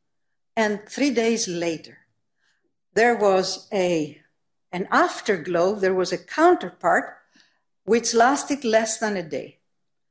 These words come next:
And here you see the same exact, uh, sorry, the same exact, uh, phenomenon. There was an optical transient with the William Herschel telescope and the, with the Isa-,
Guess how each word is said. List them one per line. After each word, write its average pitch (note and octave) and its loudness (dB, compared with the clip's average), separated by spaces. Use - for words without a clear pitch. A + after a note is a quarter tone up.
And G#3 0
here F4 2
you C4 2
see - 0
the G3+ 0
same C#4+ 2
exact, A#3 0
uh, G3 2
sorry, F3+ -2
the E3 -8
same B3+ 2
exact, G3+ 0
uh, E3+ -2
phenomenon. A#3+ 2
There F#3+ 2
was F3+ 0
an G3 0
optical D4 2
transient G#3+ -2
with F#3+ -4
the F3 -8
William F3+ -2
Herschel F#3+ -4
telescope F3 -4
and A#3 0
the, G3 -2
with F3 -4
the E3+ -8
Isa-, F3 -2